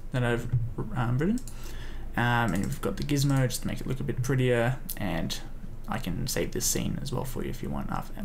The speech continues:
after I finish. All right, so we've got the empty scene. We need to create some objects in here, so let's just zero this guy out,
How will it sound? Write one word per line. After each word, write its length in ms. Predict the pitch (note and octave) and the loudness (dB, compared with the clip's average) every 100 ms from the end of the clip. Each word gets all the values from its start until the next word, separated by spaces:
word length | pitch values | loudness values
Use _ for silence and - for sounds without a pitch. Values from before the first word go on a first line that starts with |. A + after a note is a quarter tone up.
| - | -4
after 280 | - - - | -2 -2 -2
I 20 | |
finish. 420 | B2 - C#3 - - - - - - - - | -4 -4 -4 -4 -6 -8 -8 -8 -8 -8 -4
All 100 | - | 2
right, 160 | C3+ - | 4 4
so 420 | - D3+ C3 A2 | 4 6 6 6
we've 140 | A2+ C#3+ | 4 4
got 160 | - | 4
the 80 | D#3+ | 4
empty 220 | D3+ A#2+ | 4 4
scene. 360 | - G#2+ D#3 F#3 | 4 4 4 4
We 120 | C#3+ | 2
need 240 | D3+ E3 | 4 2
to 340 | E3+ E3 D3+ C3 | 2 4 6 4
create 640 | - A#2 A2 A2 A2+ - - - | 2 2 4 4 2 -2 -6 -4
some 280 | - - F2+ | -2 0 0
objects 520 | - A#2+ - - A2+ - | 0 0 2 2 2 0
in 100 | - | -2
here, 240 | D#3+ F#3 | 0 0
so 160 | - D2+ | 0 -4
let's 260 | D#2 - | -2 -4
just 340 | - - - - - G2+ - - - - - | 0 2 2 0 0 2 4 2 2 0 2
zero 320 | B2+ B2 A#2+ | 2 2 2
this 140 | C#3 A2+ | 2 2
guy 260 | - A#2+ | 2 2
out, 200 | C3+ A3 | 2 0